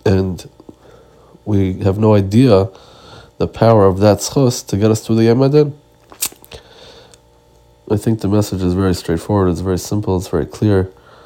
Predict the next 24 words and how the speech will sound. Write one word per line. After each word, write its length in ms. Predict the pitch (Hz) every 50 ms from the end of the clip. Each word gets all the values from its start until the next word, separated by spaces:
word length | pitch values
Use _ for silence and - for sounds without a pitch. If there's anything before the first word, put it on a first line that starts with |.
| - - - - - - - _ _ _ _ _ _
that 380 | - - 82 82 85 80 82 82 - _ _ _ - _ _ _ _ _ _ _ _ _ _ _ _ _ _ _ _ _ _ _ _ _ _ _ _ _ _ _ _ _ - - - _ _ _
our 120 | - - 95
priorities 600 | - - - 95 95 101 107 104 104 101 95 95
are 140 | 98 98 95
to 500 | - - - 104 95 95 92 87 - - -
attach 400 | 92 - - - 104 104 104 -
ourselves 420 | 95 87 - - 95 95 92 87 -
to 100 | - 90
the 80 | 82
Messiah, 520 | 82 85 85 - - 101 98 95 98 92 90 - - - - - - - - - _ _
to 100 | - 92
keep 320 | - - - - 123 120 -
the 80 | 110
Messiah 500 | 104 101 101 - - 101 98 92 90 90 95 - - - - - - - - - - - - - _ _ _ - _
of 160 | - 98 95 -
Klal 260 | - 95 95 95 95
Yisrael 480 | 95 92 - 95 92 90 90 87 - _
that 120 | 90 87
goes 220 | 90 - 98 92 90
back 320 | - 98 101 98 95 -
to 100 | - 87
the 80 | 87 90
Avos 400 | 110 113 104 101 95 - - 92
HaKadoshim, 480 | - 95 95 95 92 - 95 90 87